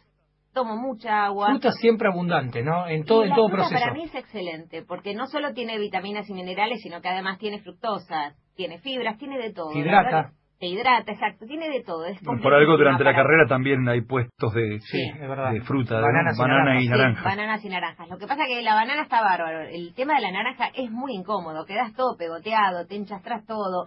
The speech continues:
Speaker 2: Sí, no, no,
Speaker 1: Me
Speaker 2: no.
Speaker 1: resulta una cosa bastante molesta para dentro de la carrera. Prefiero, en tema de carrera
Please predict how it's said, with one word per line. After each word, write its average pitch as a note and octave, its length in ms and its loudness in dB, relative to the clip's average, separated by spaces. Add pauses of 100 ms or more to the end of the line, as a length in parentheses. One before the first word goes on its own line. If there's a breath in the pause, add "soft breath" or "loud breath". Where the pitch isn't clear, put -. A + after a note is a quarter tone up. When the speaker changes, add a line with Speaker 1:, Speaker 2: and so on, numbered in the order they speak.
(120)
Speaker 2:
Sí, D3+ 280 -4
no, D#3 100 -2
no, D#3 120 -2
Speaker 1:
Me D#3+ 140 0
Speaker 2:
no. - 40 -2
Speaker 1:
resulta C#4 340 -6
una B3 160 -4
cosa B3+ 240 -2
bastante C4 640 -2
molesta A3 640 -4
para F#3 340 -2
dentro G3+ 520 -8
de E3+ 100 -6
la E3 100 -6
carrera. D3 560 -10 (320)
Prefiero, B3 540 0 (420)
en F#3 260 -8
tema A#3+ 300 -4
de A3 80 -6
carrera B3 520 -2